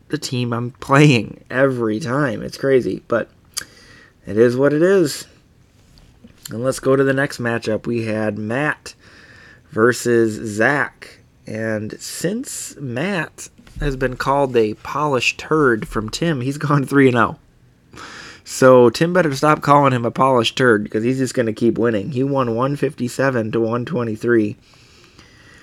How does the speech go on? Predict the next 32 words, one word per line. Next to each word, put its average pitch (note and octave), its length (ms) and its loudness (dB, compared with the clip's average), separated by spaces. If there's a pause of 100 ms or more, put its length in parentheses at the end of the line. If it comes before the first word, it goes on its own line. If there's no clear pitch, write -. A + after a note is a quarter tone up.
(640)
um, B2 380 0
getting B2 600 2 (320)
a G#2+ 380 2 (160)
ridiculous C3+ 1200 2
game G2+ 320 -4
from G#2+ 240 -6
Taysom G2+ 540 -4
Hill, G2+ 340 -4 (720)
uh, F#2+ 380 0 (480)
who D3 180 6
threw C3+ 440 0 (220)
one B2+ 260 2
touchdown A2 460 0
pass G#2 300 -4
for G#2 160 -6
twenty-two G#2+ 400 -4
yards, G#2+ 460 -4 (300)
had A#2 160 -4
nine C3+ 540 -2
carries A#2 600 0
for A2 200 -4
a A2 80 -2
hundred D3 380 -4
and D#3 120 -4
twelve C3+ 320 0
yards G#2+ 380 0
and G#2+ 140 -8
three A2+ 180 -2
touchdowns, G2 600 -10
four D#3 440 -4
touchdowns A#2+ 640 -6
total. G2 420 -2